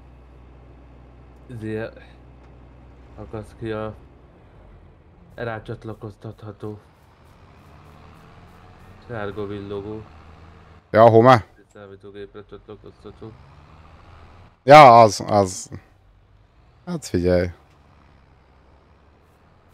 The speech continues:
Speaker 2: Kell valami
Speaker 1: Ja,
Speaker 2: feeling.
Speaker 1: ilyen indító.
Speaker 2: Igen, ezt mondtad, indító kulcs.
Speaker 1: Igen.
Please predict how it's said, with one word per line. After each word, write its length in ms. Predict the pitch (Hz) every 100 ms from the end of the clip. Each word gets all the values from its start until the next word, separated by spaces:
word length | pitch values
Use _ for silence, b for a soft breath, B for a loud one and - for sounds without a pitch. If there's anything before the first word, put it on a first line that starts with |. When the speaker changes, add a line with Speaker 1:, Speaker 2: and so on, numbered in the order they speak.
| _ -
Speaker 2:
Kell 220 | 101 95
valami 200 | 92 90
Speaker 1:
Ja, 60 | 87
Speaker 2:
feeling. 480 | - 87 87 87 -
Speaker 1:
ilyen 460 | 117 120 117 117 123 107 _ _ _ _ _ _ _ _
indító. 540 | 113 92 95 - 90 _ _ _ _ _ _ _ _ _ -
Speaker 2:
Igen, 240 | 127 117
ezt 140 | 110
mondtad, 260 | 120 107 101
indító 280 | 104 101 98
kulcs. 400 | 101 98 - - _ _
Speaker 1:
Igen. 140 | 98